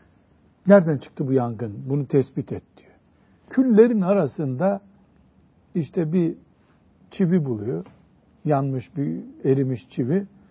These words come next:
"Yangın buradan başladı." diyor. Ya da kendilerine göre bir tutanakları var.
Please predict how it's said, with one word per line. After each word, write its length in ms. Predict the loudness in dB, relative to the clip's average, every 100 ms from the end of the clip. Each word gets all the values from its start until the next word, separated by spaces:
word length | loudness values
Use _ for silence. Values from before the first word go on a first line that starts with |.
| -12 -12 -14 -20 _ _ _
"Yangın 420 | 4 4 6 4 4
buradan 340 | 4 4 2
başladı." 380 | 0 -4 -18 -20 -20
diyor. 40 | -20 -20 -20 _ _ _ _ _ _ _ _ _ -6 -2
Ya 80 |
da 280 | 0 0 -2
kendilerine 520 | 0 2 4 4 4
göre 240 | 4 4 2
bir 40 |
tutanakları 680 | -4 -2 0 2 2 2 2
var. 140 | 0